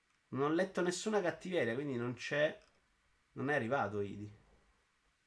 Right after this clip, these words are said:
Noi siamo videogiocatori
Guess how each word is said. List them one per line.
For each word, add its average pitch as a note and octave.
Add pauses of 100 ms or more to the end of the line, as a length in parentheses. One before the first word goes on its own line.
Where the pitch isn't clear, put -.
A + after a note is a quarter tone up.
(1400)
Noi F#3+
siamo E3+
videogiocatori D#3+